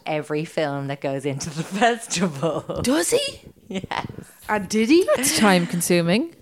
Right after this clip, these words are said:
Speaker 1: He was apparently wouldn't comment about the movie or its eligibility, but his lawyer, Tom Harvey, said of Manuela,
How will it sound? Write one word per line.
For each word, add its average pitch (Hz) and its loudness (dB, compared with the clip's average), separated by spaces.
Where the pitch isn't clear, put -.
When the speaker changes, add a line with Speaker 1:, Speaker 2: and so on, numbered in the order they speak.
Speaker 1:
He 202 0
was 190 2
apparently 233 0
wouldn't 165 -2
comment 143 -4
about 151 -2
the 165 -4
movie 135 -6
or 160 2
its 165 0
eligibility, 135 -2
but 131 -8
his 131 -8
lawyer, 147 0
Tom 147 -4
Harvey, 143 -2
said 226 4
of 165 2
Manuela, 151 0